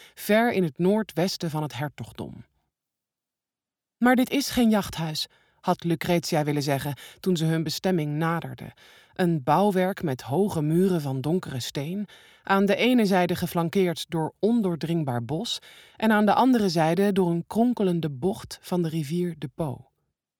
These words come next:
Ze zou zich het liefst in haar zadel naar hem hebben toegewend en hebben gevraagd: "Waarom breng je me hier naartoe?" Ze zweeg echter, volgde hem op haar merrie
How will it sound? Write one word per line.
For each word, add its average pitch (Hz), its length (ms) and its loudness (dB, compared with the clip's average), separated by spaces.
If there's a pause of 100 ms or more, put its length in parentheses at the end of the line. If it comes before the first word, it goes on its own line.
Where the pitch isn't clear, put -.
(280)
Ze 208 140 0
zou 175 220 4
zich 147 120 -6
het 151 140 -6
liefst 196 300 -2
in 185 160 0
haar 147 220 -2
zadel 175 420 2
naar 156 220 -2
hem 160 160 -4
hebben 135 220 -8
toegewend 214 580 -8 (320)
en 220 120 0
hebben 208 200 2
gevraagd: 196 560 -2 (640)
"Waarom 262 400 4
breng 262 200 4
je 277 80 4
me 247 80 4
hier 233 160 4
naartoe?" 226 420 -4 (1200)
Ze - 200 -4
zweeg 233 380 2
echter, 143 420 -10 (400)
volgde 233 420 2
hem 185 240 0
op 175 140 -2
haar 151 200 -2
merrie 185 360 0